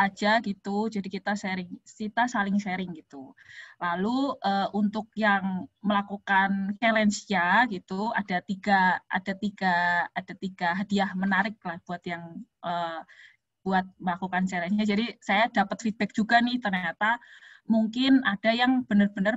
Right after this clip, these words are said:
belum tahu misalkan, atau mungkin ada yang udah tahu sekian, nambah sekian gitu, atau mungkin malah nggak nambah sekali nih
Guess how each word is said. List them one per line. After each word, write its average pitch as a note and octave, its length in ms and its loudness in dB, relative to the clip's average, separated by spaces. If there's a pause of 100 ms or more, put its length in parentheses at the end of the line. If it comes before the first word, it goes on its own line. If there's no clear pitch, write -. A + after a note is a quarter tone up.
belum F#3+ 240 2
tahu F#3 480 0
misalkan, E3+ 480 0 (320)
atau B3 160 -2
mungkin B3 320 -8 (680)
ada A3 240 0
yang G#3+ 240 2
udah A3 320 -2 (480)
tahu G#3+ 240 2
sekian, A3+ 720 2 (800)
nambah G#3+ 480 6
sekian F#3 560 0
gitu, - 320 -18
atau C4 320 4
mungkin C#4+ 400 2
malah C4 240 2 (720)
nggak A3+ 160 4
nambah A3+ 240 8
sekali A#3 320 4
nih C4 240 8